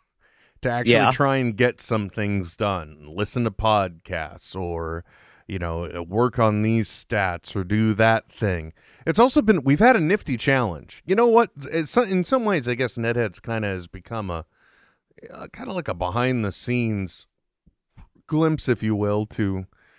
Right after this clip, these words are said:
Speaker 1: what it takes to, to power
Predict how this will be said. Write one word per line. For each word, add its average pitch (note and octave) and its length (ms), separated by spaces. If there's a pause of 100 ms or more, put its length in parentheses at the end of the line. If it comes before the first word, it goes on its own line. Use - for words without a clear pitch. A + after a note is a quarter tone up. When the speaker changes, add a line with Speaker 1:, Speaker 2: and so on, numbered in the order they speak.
(360)
Speaker 1:
what C#3 240
it D#3 160
takes C#3+ 440
to, B2+ 220
to A#2+ 260
power A#2+ 840